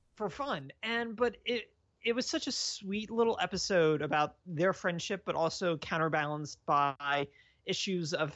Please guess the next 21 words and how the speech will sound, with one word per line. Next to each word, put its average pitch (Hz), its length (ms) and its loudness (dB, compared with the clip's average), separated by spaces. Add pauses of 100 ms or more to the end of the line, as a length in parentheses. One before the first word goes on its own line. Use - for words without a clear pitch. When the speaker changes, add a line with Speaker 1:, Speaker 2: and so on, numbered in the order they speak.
Speaker 2:
fandom 165 500 0
and 131 160 -6
change 156 640 -2
and 147 180 -4
how 165 140 0
we 151 100 2
don't 156 160 0
necessarily 156 540 -2
respond 139 440 -4
to 156 80 -2
those 160 260 2
very 185 320 4
well 202 400 4 (180)
Speaker 1:
<laughs> 294 160 0
Speaker 2:
as - 360 4
fans 226 640 -2 (120)
Speaker 1:
We're - 180 4
Speaker 2:
through 180 60 8
Speaker 1:
all 233 280 12
Speaker 2:
Lars. 185 640 8
Speaker 1:
Lars. 240 100 -4